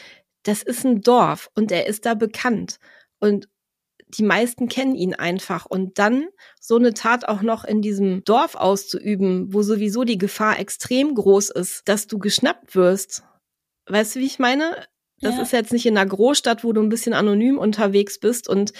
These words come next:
Speaker 1: dich vielleicht erstmal irgendwo in der Masse verstecken kannst, weil dich sowieso keiner kennt. Aber da, ich, das, ich verstehe das nicht.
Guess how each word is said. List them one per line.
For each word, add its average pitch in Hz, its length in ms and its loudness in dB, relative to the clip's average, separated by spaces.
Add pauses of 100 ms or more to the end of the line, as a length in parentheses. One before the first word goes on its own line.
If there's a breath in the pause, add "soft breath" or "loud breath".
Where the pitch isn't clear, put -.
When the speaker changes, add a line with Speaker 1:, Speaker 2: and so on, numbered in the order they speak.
(260 loud breath)
Speaker 1:
dich 220 140 -2
vielleicht 208 380 2
erstmal 208 360 0
irgendwo 220 380 2
in 208 120 2
der 202 140 2
Masse 220 320 0
verstecken 208 500 -4
kannst, 208 300 -2
weil 202 100 -2
dich 196 160 -6
sowieso 190 340 0
keiner 190 320 0
kennt. 214 380 -2 (640 loud breath)
Aber 190 340 0
da, 190 420 0
ich, - 300 -8
das, - 260 -12
ich - 200 -10
verstehe - 380 -4
das 175 260 -4
nicht. 180 280 -6